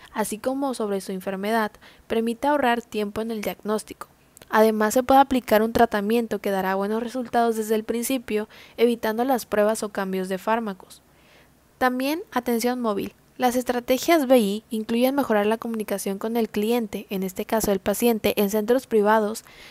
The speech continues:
Se aplica una mayor atención al paciente con comunicación a nivel móvil, que establece una cercanía y contacto directo. Esto reduce listas de espera, citas que acaban sin resolverse porque el paciente lo olvida o no puede acudir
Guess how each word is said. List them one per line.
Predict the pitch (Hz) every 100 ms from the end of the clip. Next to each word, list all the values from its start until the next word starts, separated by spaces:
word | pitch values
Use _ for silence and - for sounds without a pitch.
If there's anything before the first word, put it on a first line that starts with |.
| -
Se | - 233
aplica | 247 240 285
una | 311
mayor | 277 208 208
atención | 226 226 208 208 214
al | 220
paciente | 214 202 214 202 214
con | - 202
comunicación | 208 202 202 202 185 208
a | 240
nivel | 226 202 190 190
móvil, | 214 240 220 196 - - - _ _ -
que | 247
establece | 240 240 220 226 269
una | 269 277
cercanía | 254 226 208 208 247
y | 240
contacto | - 208 190 185 - 190
directo. | 190 233 - - - - - -
Esto | 233 -
reduce | 294 294 226 - 247 -
listas | 226 - 240
de | 196
espera, | - 247 240 233 _
citas | - 247 285 -
que | 254
acaban | 220 214 226
sin | 233 226
resolverse | 208 202 196 226 220 226
porque | 220 214 190
el | -
paciente | 185 202 196 202
lo | 190
olvida | 185 226 226 226 - - -
o | - 233
no | 262
puede | 285 285
acudir | 294 - 214 202 226 254